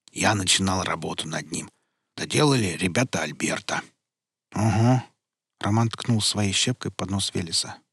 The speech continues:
«Не серебрится». «Эм...» Он пожал плечами, вернувшись к разрытию тайника. «Ну, значит, состав на стены разбрызгали. Вероятно, не слишком аккуратно.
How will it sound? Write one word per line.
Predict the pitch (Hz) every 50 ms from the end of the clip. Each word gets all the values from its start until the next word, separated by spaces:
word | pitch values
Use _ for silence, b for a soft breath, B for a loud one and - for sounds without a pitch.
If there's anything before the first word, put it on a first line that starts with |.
| _ _
«Не | - 107
серебрится». | 123 - 185 180 185 160 143 143 143 - - 123 104 - _ _ _ _ _ _ _ _ _ _ -
«Эм...» | - 110 107 104 104 101 98 98 95 92 92 90 - B B B B _ _ _ _ _ - -
Он | 113 110 107
пожал | 104 104 104 - 104 95
плечами, | 92 - - 95 - - - 139 143 143 139 131 131 - - -
вернувшись | - 95 101 107 120 127 - - 117 104
к | - -
разрытию | - 104 101 107 113 113 107 - 104 101
тайника. | - 110 107 107 107 107 - - 110 104 98 _ _ _ _ _ _ _ _ _ _ _ _ _ -
«Ну, | - - - 175 175
значит, | 151 107 92 95 - - 131 - - - -
состав | - - 98 - - - 117 120 113 - -
на | 101 95
стены | - - - 113 117 113 110 98 90
разбрызгали. | 85 92 90 90 90 90 101 113 123 120 113 95 101 101 92 85 78 - - _ _ _ _ _ _ _
Вероятно, | - 170 113 117 117 - - - 190 185 92 87 78
не | 78 90 98
слишком | - - 117 123 - - 101 95 90
аккуратно. | - - - - - - - - - -